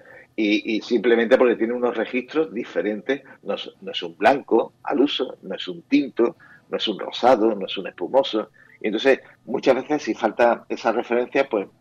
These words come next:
no se entienden esos vinos. El ser único, de alguna manera,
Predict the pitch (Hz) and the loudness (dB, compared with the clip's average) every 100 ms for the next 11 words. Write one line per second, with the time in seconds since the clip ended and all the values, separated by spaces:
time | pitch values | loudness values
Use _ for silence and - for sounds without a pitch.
0 | - 92 92 - 95 95 90 87 - 80 | -20 -12 -8 -6 -6 -6 -8 -10 -10 -4
1 | 101 95 - - - - - 98 - 131 | -4 -4 -8 -16 -20 -2 2 2 6 6
2 | 139 - 139 151 143 104 113 101 101 104 | 6 4 2 2 0 -10 -10 -8 -10 -10
3 | 113 110 113 117 98 | -10 -10 -8 -8 -10